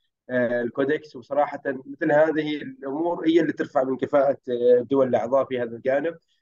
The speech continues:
احنا مستعدين سلطنة عمان تضيفونا في أي لجنة، مستعدين أي ممكن نتساعد فيها. لو شفتوا أي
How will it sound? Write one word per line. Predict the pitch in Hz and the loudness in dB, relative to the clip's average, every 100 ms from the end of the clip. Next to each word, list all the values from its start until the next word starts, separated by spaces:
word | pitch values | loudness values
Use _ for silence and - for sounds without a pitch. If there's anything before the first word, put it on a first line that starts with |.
| - | -12
احنا | 143 165 156 | -10 -6 -8
مستعدين | 151 143 131 147 | -2 -2 0 0
سلطنة | 151 139 143 135 135 | 2 0 0 -2 -2
عمان | 143 143 | 0 0
تضيفونا | 123 139 139 151 | 0 -8 -6 -8
في | 139 | -4
أي | 143 | -4
لجنة، | 135 139 156 165 | -2 -2 0 -2
مستعدين | - - 127 127 123 147 131 | -4 -8 -8 -8 -8 -8 -2
أي | 139 135 127 123 | -2 -2 -10 -14
ممكن | 143 - | -12 -10
نتساعد | 131 123 151 135 131 | -10 -4 0 0 -2
فيها. | 120 143 147 143 | -10 -4 -4 -2
لو | 135 | -6
شفتوا | 135 - 147 | -8 -10 -8
أي | 139 135 127 | -6 -6 -10